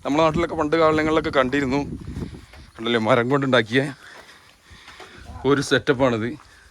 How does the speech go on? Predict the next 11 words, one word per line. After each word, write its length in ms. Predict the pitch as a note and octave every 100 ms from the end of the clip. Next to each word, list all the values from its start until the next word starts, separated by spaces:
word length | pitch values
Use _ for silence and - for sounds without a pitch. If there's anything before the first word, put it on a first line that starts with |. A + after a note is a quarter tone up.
| _ _ _ _ - - - - - - -
നല്ല 160 | A2 B2+ C3+
തണുപ്പുണ്ട് 340 | A#2 G#2 C3
കേട്ടോ, 100 | B2 A#2
ഇതിൻ്റെ 160 | A2+
ഉള്ളിൽ 140 | A#2 A2+
നല്ല 200 | A2 A#2+ A#2+
കാറ്റും 320 | A2+ A2 B2 A#2
വരുന്നുണ്ട്. 340 | G2+ F#2 D#2+ - - - - - _
ഇങ്ങനത്തെ 260 | A2 B2 C#3 C#3
ഒരു 80 | E3 - - - - A#2
സംവിധാനം, 460 | A2 A2+ A2+ A2